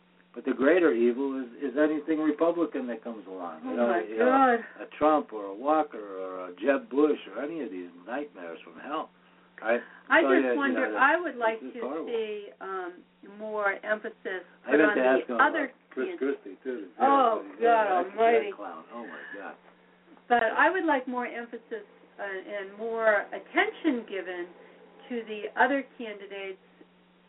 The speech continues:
Speaker 2: who've declared for the Democratic Party. Jim Webb, Martin O'Malley. I'd like to see
Speaker 1: Bernie
Speaker 2: them.
Speaker 1: Sanders and Hillary, that's all there is, really,
Speaker 2: Yeah,
Speaker 1: that, that have
Speaker 2: but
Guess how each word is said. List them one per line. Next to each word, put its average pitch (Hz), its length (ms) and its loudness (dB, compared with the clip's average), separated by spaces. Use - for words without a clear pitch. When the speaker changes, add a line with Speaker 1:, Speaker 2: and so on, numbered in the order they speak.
Speaker 2:
who've 220 220 -10
declared 196 560 -10
for 185 100 -14
the 170 100 -12
Democratic 202 640 -4
Party. 160 200 -14
Jim 175 240 -6
Webb, 202 360 4
Martin 180 280 -8
O'Malley. 175 640 -6
I'd 180 160 -6
like 214 260 4
to 233 60 -12
see 190 160 -8
Speaker 1:
Bernie 139 240 4
Speaker 2:
them. 139 180 0
Speaker 1:
Sanders 147 460 -4
and 147 200 -10
Hillary, 156 280 -4
that's 127 220 -8
all 143 180 -4
there 151 240 0
is, - 120 -4
really, 233 180 4
Speaker 2:
Yeah, - 260 0
Speaker 1:
that, - 80 -20
that 233 160 -12
have 233 80 -6
Speaker 2:
but 269 160 4